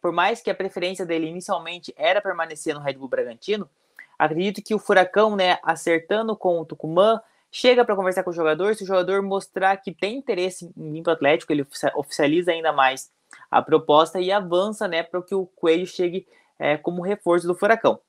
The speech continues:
Então, o que a gente tem de concreto é isso: o Atlético trouxe, né, é, é, oficializou essa proposta, né, essa informação, inclusive, foi trazida em primeira mão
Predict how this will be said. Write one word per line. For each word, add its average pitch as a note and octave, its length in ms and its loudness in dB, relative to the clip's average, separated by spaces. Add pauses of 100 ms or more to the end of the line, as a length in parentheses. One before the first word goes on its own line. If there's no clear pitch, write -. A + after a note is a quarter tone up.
(300)
Então, E3+ 160 -2
o G3 40 -4
que G#3+ 60 -2
a - 20 0
gente G3+ 120 -4
tem A3 140 0
de G#3 140 -4
concreto F#3+ 500 0
é G#3 60 2
isso: D#3+ 180 0
o - 20 2
Atlético E3 560 -2 (240)
trouxe, G3+ 460 2
né, D#3 260 -2
é, A#2 640 0 (720)
é, A#2 320 0
oficializou E3+ 460 -2
essa G3+ 120 -4
proposta, F3+ 460 0
né, D3+ 160 -2
essa D#3 140 -8
informação, E3 320 -4
inclusive, D#3+ 280 -6
foi E3 100 0
trazida D#3 300 0
em D3+ 40 -10
primeira D3+ 320 0
mão D#3 200 -2